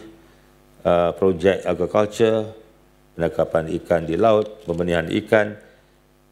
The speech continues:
ikan hiasan dan pemprosesan produk perikanan.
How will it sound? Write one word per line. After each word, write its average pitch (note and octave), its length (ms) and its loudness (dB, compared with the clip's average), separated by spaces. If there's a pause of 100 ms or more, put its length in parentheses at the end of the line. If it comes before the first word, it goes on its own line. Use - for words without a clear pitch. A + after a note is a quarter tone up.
(400)
ikan F2 320 2
hiasan G#2+ 640 0 (760)
dan F#2+ 460 -2 (1400)
pemprosesan G2 960 0
produk F#2+ 320 0
perikanan. E2+ 500 -4